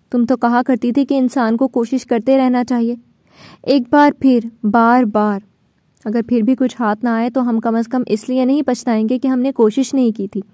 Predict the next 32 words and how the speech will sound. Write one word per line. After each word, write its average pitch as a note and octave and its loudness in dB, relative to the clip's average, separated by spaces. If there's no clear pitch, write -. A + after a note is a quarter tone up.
अगर C4+ 2
मल्ला B3 2
ही C#4+ 2
तूफ़ान C4+ 0
के C#4 0
खौफ A#3 0
से C4 0
घबरा A3+ 0
जाएगा B3 0
तो C#4 -2
कश्ती A#3+ -2
में C4+ 0
सवार A#3 0
मुसाफिर A#3+ -2
तो C4+ -2
तूफ़ान B3 -2
की B3 0
जद A#3 -2
में A#3 0
आने A3+ 0
से B3+ -2
पहले A3 -2
ही C#4 -2
फना A#3 -2
हो A3+ 0
जाएंगे।" G#3+ -2
उसकी A3+ -4
बात G#3 -4
पर A3 -4
मोमल G#3+ 0
खामोश A3 -4
हुई। A#3 -4